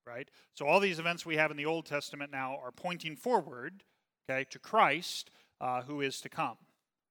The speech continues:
okay? Uh, so there's this, this separation. So because of that,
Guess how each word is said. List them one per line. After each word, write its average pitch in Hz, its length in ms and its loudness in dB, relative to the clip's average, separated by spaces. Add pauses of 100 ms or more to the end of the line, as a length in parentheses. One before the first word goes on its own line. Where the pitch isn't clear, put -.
(100)
okay? 139 180 -8 (500)
Uh, 131 340 0
so 170 280 0 (280)
there's 196 200 0
this, 202 160 -2
this 190 180 -4
separation. 214 560 -2
So 233 180 -4
because 269 400 -2
of 147 100 -6
that, 131 340 -2